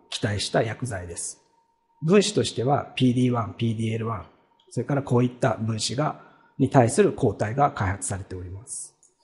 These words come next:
また、あの、こういった抗体の、あの、併用療法というのも盛んに行われている状況です。次に、えー、これは先ほどから、あの、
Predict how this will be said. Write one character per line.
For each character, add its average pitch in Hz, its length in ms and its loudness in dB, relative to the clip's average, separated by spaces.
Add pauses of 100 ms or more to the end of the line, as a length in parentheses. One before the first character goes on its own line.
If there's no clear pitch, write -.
(200)
ま 143 60 4
た、 151 280 0
あ 139 120 4
の、 127 120 2
こ 151 180 6
う 147 40 10
い 139 40 6
っ 147 60 -2
た 139 360 4 (160)
抗 135 200 6
体 135 220 6
の、 127 240 4 (160)
あ - 80 -8
の、 101 80 -8
併 143 200 10
用 143 180 8
療 143 120 4
法 107 180 -8
と 101 120 -14
い 98 60 -8
う - 20 -12
の 98 80 -10
も 107 340 -6 (160)
盛 110 320 -4
ん 107 40 -4
に 104 120 -8
行 131 120 0
わ 120 160 2
れ 107 100 -2
て 110 100 -8
い 117 60 0
る 143 100 2
状 117 140 -2
況 95 240 -12
で - 100 -20
す。 - 200 -16 (1800)
次 175 240 4
に、 139 380 4
え - 400 -8 (600)
ー、 - 40 -20
こ 175 60 6
れ 175 40 10
は 165 40 6
先 156 240 2
ほ 147 100 8
ど 135 180 6
か - 260 -2
ら、 113 220 2
あ 104 60 -2
の、 107 220 -6